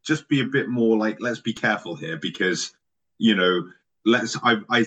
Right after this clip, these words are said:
they've still got match winners. I totally get that. You know, Chris Greaves won us games against Bangladesh in the T twenty World Cup, well,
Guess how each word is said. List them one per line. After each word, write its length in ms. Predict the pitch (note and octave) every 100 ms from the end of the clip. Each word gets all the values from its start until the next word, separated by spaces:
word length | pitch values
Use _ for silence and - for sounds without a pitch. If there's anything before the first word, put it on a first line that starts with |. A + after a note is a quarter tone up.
| - - - - - A2
they've 180 | A2
still 380 | - - D#3 D#3
got 160 | D3 C3
match 320 | B2+ A#2+ -
winners. 220 | F#2 F2 F2+
I 80 |
totally 460 | E2 - C3 A#2 G#2+
get 240 | A2 G#2
that. 240 | F2+ E2+ F#2
You 80 | F#2+
know, 140 | F#2+
Chris 280 | - C#3 -
Greaves 400 | B2+ B2 A2 - _ F#2+
won 180 | G#2+ G#2+
us 140 | -
games 400 | A#2 G#2+ G#2 F#2
against 340 | - G2 G2+ -
Bangladesh 520 | G#2 F#2+ G2 G2+ -
in 120 | F#2
the 40 | E2+
T 160 | G#2+
twenty 320 | G2 A2 G2 F2+
World 200 | F2 F2
Cup, 180 | E2+ - -
well, 260 | F2+ E2